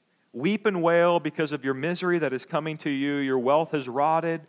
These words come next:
and moths have eaten your clothes. Your gold and silver are corroded. Their corrosion will testify against you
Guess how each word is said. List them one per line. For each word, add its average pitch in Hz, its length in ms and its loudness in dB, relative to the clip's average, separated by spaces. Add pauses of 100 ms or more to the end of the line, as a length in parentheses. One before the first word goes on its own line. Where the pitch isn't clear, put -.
(240)
and 131 180 -6
moths 160 440 2
have 131 240 -4
eaten 147 240 -6
your 135 100 -2
clothes. 170 580 2
Your 147 120 -2
gold 165 340 2
and 147 100 -4
silver 165 460 0
are 139 60 2
corroded. 156 580 0
Their 139 140 0
corrosion 202 640 2
will 170 120 -4
testify 160 580 -2
against 147 400 -10
you 156 320 -6